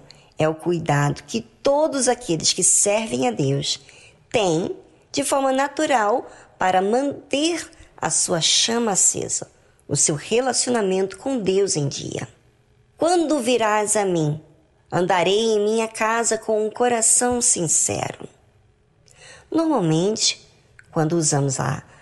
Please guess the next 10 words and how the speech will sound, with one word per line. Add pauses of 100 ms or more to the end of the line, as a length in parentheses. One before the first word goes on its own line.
(200)
emoção, (400)
nos
distraímos
com
coisas (300)
que
não
nos
adicionam
nada.